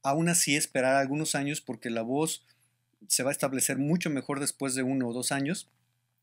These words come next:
Y entonces ya puedes empezar en una práctica más constante, en una práctica más pro, en donde puedas aprender a cantar correctamente. Así que aquí con lo que trato de decirte es, a partir de los dieciséis, diecisiete años es la edad en la que yo recomendaría ya poder dedicarte a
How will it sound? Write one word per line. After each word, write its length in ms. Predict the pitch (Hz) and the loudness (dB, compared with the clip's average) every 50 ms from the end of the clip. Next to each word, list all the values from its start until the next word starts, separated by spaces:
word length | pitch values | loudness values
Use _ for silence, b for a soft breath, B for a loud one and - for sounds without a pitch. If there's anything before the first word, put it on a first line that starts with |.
| - - - | -20 -12 -6
Y 100 | - 127 | -2 -2
entonces 340 | 131 120 139 135 - 147 131 | -2 -2 -2 -2 -2 -2 -2
ya 120 | 131 131 | -2 -4
puedes 220 | - - 127 120 - | -2 -2 -2 -2 -2
empezar 340 | 120 107 123 - - 117 120 | -2 -4 -6 -6 -6 -6 -6
en 100 | 120 120 | -4 -4
una 140 | 123 117 | -6 -6
práctica 600 | - - 123 120 - - 127 - 135 135 143 - B B B B B B B B | -6 -6 -6 -6 -6 -8 -6 -2 -2 -2 -2 -4 B B B B B B B B
más 220 | 123 120 123 - | -6 -4 -4 -4
constante, 560 | - 131 120 113 - - 139 139 135 - 147 139 | -4 -6 -6 -6 -4 -4 -4 -4 -4 -4 -4 -4
en 80 | 135 | -2
una 180 | 131 131 127 - | -2 -2 -4 -4
práctica 460 | - 127 - - 117 - 123 123 127 | -4 -6 -6 -8 -8 -6 -4 -2 -2
más 420 | 127 123 127 131 135 - - - | -2 -2 -2 -2 0 -2 -2 -2
pro, 380 | - - 131 131 147 160 - 160 | -4 -4 -4 -2 -2 -4 -4 -6
en 100 | 131 120 | -8 -8
donde 200 | 120 117 110 110 | -6 -8 -8 -8
puedas 320 | - 123 117 117 123 - | -8 -8 -6 -4 -4 -6
aprender 340 | - - - 117 113 110 113 | -6 -8 -10 -10 -8 -8 -8
a 40 | 117 | -8
cantar 280 | - 110 107 113 110 - | -10 -10 -12 -12 -12 -10
correctamente. 680 | 120 113 117 - - 123 131 139 139 - - - - _ _ B B B B B B | -10 -10 -10 -8 -6 -4 -2 -2 -4 -4 -8 -12 -20 _ _ B B B B B B
Así 260 | 127 131 - 185 180 | 2 2 2 2 2
que 260 | - 202 208 202 - - | 4 4 4 2 2 -2
aquí 260 | 143 135 - 170 156 | -4 -2 0 -2 -2
con 140 | - 170 160 | 0 0 0
lo 120 | 165 160 | 0 0
que 460 | - - 160 160 160 165 160 160 160 160 | 0 2 2 4 4 4 4 2 2 2
trato 280 | - 175 170 175 180 175 | 2 0 0 2 0 0
de 100 | 175 170 | 2 2
decirte 520 | 180 175 - 220 214 202 - 185 175 185 | 4 2 2 2 0 0 0 2 2 2
es, 280 | 190 190 - - - b b b b b b b b b | 2 2 0 -2 -4 b b b b b b b b b
a 100 | 135 - | -4 -2
partir 360 | 139 131 - - 170 165 160 | -2 -2 0 2 2 2 2
de 80 | 170 | 2
los 260 | 156 151 151 147 131 139 | 2 2 2 2 0 0
dieciséis, 540 | 147 143 - 165 - - 160 170 170 170 | -2 -2 0 2 2 4 4 2 2 0
diecisiete 520 | 160 143 131 - 135 - - 156 - - 160 | -2 -4 -4 -4 -2 -2 -2 -2 0 0 2
años 500 | 156 160 165 165 190 214 214 - - - - | 2 2 2 2 2 2 0 -2 -4 -4 -4
es 240 | 147 147 - - | -2 -2 -2 -2
la 140 | 151 147 143 | 0 0 0
edad 240 | 139 135 147 143 151 | 0 0 0 -2 -2
en 80 | 156 160 | -2 -4
la 120 | 151 151 | -6 -8
que 160 | - - 131 | -8 -8 -4
yo 180 | 120 139 170 214 | 0 0 0 0
recomendaría 800 | 214 214 - - 175 156 135 135 131 127 127 139 147 147 156 | 0 -2 -2 0 0 2 2 2 0 0 2 2 4 4 2
ya 240 | 156 - 143 139 - | 2 0 -2 -2 -2
poder 260 | - 135 131 131 135 | -2 -4 -4 -4 -2
dedicarte 720 | 139 131 120 120 110 - 127 123 123 - - 135 139 147 - - | -4 -4 -4 -4 -4 -4 -4 -4 -4 -4 -4 -4 -4 -4 -6 -8
a 180 | 135 127 123 | -8 -8 -8